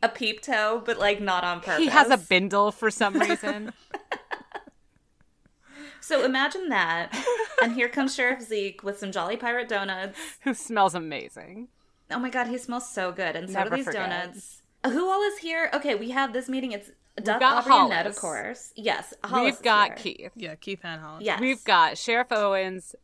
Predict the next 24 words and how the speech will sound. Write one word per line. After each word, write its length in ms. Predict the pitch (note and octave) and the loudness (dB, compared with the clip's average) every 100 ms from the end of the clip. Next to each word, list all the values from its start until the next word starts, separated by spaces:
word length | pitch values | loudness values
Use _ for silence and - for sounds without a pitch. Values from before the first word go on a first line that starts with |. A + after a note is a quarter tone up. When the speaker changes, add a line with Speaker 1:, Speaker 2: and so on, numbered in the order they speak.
| _ | _
Speaker 2:
and 240 | G3+ F#3+ | -2 -2
some 140 | F#3 G3 | -4 -8
donuts. 680 | D#3 - - - - - - _ - | -8 -8 -14 -20 -20 -20 -20 _ -6
We've 240 | A#3 G#3 | -6 0
got 320 | G#3+ F#3 E3 - E3 _ _ | 4 4 4 -2 -20 _ _
ghostly 380 | - B3+ C4 C#4+ | 4 4 4 -2
Deputy 440 | A#3+ A3+ - A#3 A3+ | 0 -2 -2 -8 -6
Dewey, 640 | F#3 D#3 C#3 C3+ C#3 D#3 _ _ _ | -4 -4 -6 -10 -10 -12 _ _ _
and 140 | G#3 G3+ | -2 -2
we've 140 | G3+ | -2
got 140 | G3+ | -4
Speaker 1:
Uh-huh. 80 | G3+ | -6
Speaker 2:
Detective 360 | F3+ F3+ F3 D#3+ | -6 -6 -6 -10
Megan. 540 | D#3 C#3 - - F3+ _ _ | -10 -10 -12 -14 -18 _ _
Our, 140 | E4 - C#5+ B4+ _ | 6 6 6 -2 _
our 200 | - D#4 | 4 4
cup 260 | - G4+ - | 2 -6 -2
runneth 300 | G#3+ F#3 F3 | -2 -2 -2
over. 320 | D#3+ D3 C#3+ B3 | -4 -2 0 6
Oh, 160 | B3+ | 6
and 160 | - A#3+ | 6 4
Mama 220 | A3+ G3+ | 4 2
and 80 | F3+ | -2
Barclay. 440 | D#3 - - - | -4 -4 -10 -14